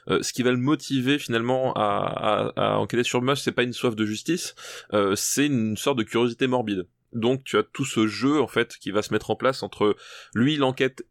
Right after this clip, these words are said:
et, euh, et l'assassin, ce, ce, ce, ce, ce jeu de perversité en fait et de, euh,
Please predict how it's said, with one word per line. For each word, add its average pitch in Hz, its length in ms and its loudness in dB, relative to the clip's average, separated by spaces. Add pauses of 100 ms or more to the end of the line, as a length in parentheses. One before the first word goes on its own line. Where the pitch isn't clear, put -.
(100)
et, 139 260 4
euh, 101 460 2
et 113 100 2
l'assassin, 110 440 0
ce, 120 180 -6
ce, 104 160 0
ce, - 300 -2
ce, 104 320 0
ce - 160 -4
jeu 117 100 2
de 127 60 -4
perversité 127 680 0
en 123 60 0
fait 110 240 -2
et 107 60 0
de, 95 240 0 (440)
euh, 95 400 2